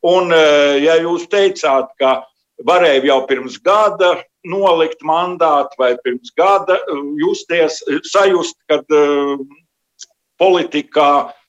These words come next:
uh, nav viss kārtībā, tad es domāju, ka vienkārši viņai uzkrā-, uzkrājums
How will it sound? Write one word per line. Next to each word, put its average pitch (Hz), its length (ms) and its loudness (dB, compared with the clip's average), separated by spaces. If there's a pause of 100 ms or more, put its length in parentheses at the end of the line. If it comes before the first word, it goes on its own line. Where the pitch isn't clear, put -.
(160)
uh, 139 280 2
nav 160 320 2
viss 180 340 -6
kārtībā, 147 840 0 (460)
tad 220 180 2
es 226 140 2
domāju, 240 420 2
ka 233 140 2
vienkārši 226 400 0
viņai 233 300 2
uzkrā-, 165 760 -2
uzkrājums 123 1200 -4